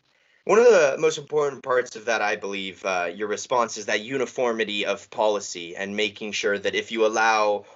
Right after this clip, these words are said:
one use of the First Amendment, you allow it in all cases,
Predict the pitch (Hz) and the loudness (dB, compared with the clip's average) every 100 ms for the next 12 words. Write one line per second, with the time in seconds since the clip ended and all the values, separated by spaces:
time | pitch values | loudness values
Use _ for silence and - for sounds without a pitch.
0 | - 123 135 123 123 127 135 _ _ _ | -12 2 4 4 0 -4 -8 _ _ _
1 | _ 123 143 147 147 139 123 143 127 127 | _ -12 -10 -6 -4 -4 -2 -2 -2 -2
2 | 127 117 117 113 104 107 107 104 101 101 | -2 0 0 -4 -4 0 2 2 2 0
3 | 98 104 101 113 135 131 - 90 - 92 | -2 -6 -4 2 2 2 -6 -8 -8 -8
4 | 92 | -8